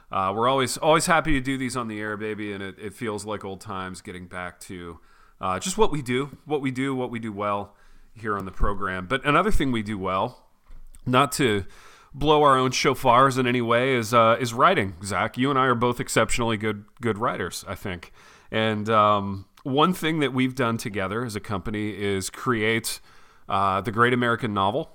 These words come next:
It was called Re-Raptured. And then we've, uh, we've broken ground on the, on the second Great American Novel,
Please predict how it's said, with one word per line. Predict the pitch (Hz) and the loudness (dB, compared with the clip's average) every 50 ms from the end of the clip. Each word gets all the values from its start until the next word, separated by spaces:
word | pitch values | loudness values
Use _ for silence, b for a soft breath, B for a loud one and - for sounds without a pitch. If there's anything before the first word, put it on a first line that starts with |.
| - - - | -20 -16 -12
It | 113 104 - | -10 -10 -8
was | 110 - | -8 -6
called | - - 104 101 98 101 104 | -2 0 0 0 0 0 -2
Re-Raptured. | 104 101 101 98 90 85 87 - - 135 143 165 - - b b b b b b b | -4 -2 0 0 0 0 -2 -2 -4 -4 -4 -6 -8 -12 b b b b b b b
And | - 104 101 101 101 98 98 101 98 | -4 -2 -2 0 0 0 -2 -2 0
then | 113 113 113 117 | 0 0 0 0
we've, | 120 117 110 98 - - - - | 0 -2 -4 -6 -10 -14 -6 -2
uh, | 107 107 104 101 98 95 | 0 2 2 2 0 0
we've | 101 117 117 101 | -2 -4 -4 0
broken | - 127 120 113 135 120 104 | 0 0 0 0 -2 -4 -2
ground | 98 110 110 107 110 110 107 | 0 0 2 2 2 2 2
on | 104 104 104 | 0 0 0
the, | 101 98 98 98 95 - | 0 -2 -2 -4 -4 -2
on | 113 110 107 | -2 -2 -2
the | 110 | -2
second | 107 - - 147 - 160 117 92 | -2 0 0 -2 -2 -4 -6 -6
Great | 104 101 92 90 | -4 -4 -4 -4
American | 90 90 87 87 - 107 87 | -4 -6 -6 -8 -8 -8 -8
Novel, | 85 80 82 85 92 104 - - | -6 -6 -6 -4 -6 -8 -8 -12